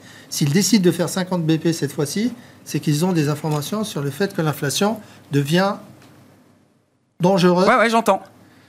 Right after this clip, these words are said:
Speaker 1: Et ça, ça serait un
Speaker 2: Qui a,
Speaker 1: choc.
Speaker 2: qui a, qui a une nouvelle phase de risque de perte de contrôle
Speaker 1: Ouais.
Speaker 2: des anticipations d'inflation,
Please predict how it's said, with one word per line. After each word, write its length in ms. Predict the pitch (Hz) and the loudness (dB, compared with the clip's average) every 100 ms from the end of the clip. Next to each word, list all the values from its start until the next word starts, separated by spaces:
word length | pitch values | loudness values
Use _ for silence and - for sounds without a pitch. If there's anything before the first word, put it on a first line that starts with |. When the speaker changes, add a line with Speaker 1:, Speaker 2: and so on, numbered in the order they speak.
| _ _ | _ _
Speaker 1:
Et 60 | 170 | 0
ça, 220 | - 269 | 4 2
ça 120 | 254 | 2
serait 220 | 190 233 | 0 2
un 40 | 214 | 4
Speaker 2:
Qui 120 | 196 | 4
a, 40 | |
Speaker 1:
choc. 120 | 202 233 | 2 2
Speaker 2:
qui 60 | |
a, 40 | 214 | 2
qui 200 | - 220 | 2 2
a 160 | 202 208 | 2 4
une 160 | 208 214 | 8 8
nouvelle 260 | 247 247 | 8 4
phase 320 | 220 254 233 | 4 2 2
de 80 | 160 | 2
risque 360 | 175 202 - 185 | 4 4 4 4
de 100 | 160 | 2
perte 360 | 160 339 262 196 | 4 2 2 2
de 100 | 240 | 4
contrôle 460 | - 226 240 247 | 4 4 6 6
Speaker 1:
Ouais. 60 | 208 | 4
Speaker 2:
des 120 | 202 | 2
anticipations 580 | 208 - 180 202 190 208 | 2 0 2 0 2 4
d'inflation, 640 | 190 180 190 - 220 294 | 2 2 0 4 4 2